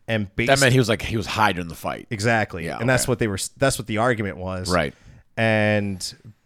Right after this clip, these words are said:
Speaker 1: I, I wish I knew who the heck he fought. They ended up cutting him after it because of the fact that it was a drug violation. And he, I think he went and fought in Pride,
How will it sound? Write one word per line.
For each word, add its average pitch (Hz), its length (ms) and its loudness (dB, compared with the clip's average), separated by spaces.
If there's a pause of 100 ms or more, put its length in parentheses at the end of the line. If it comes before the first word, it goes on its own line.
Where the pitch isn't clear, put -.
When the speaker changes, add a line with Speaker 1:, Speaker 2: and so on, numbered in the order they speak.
(760)
Speaker 1:
I, - 100 -14 (180)
I 117 120 -8
wish 147 280 -4
I 165 40 -4
knew 143 200 -4
who 131 100 -2
the 113 80 -4
heck 113 220 -10
he 107 100 -8
fought. 101 420 -4 (640)
They 127 100 4
ended 180 200 4
up - 80 -14
cutting 143 300 2
him 107 180 0
after 107 360 -4
it 90 80 -6
because 104 280 -4
of 107 60 -2
the 101 60 -2
fact 95 320 -4
that 92 100 -8 (100)
it 110 60 -6
was 92 120 -4
a 92 60 -4
drug 98 260 -6
violation. 90 640 -8
And 92 100 -8
he, 113 160 -6
I 101 100 -6
think 127 200 -8
he 151 60 -8
went 123 200 -4
and 107 80 -10
fought 104 300 -4
in 95 80 -10
Pride, 131 540 -2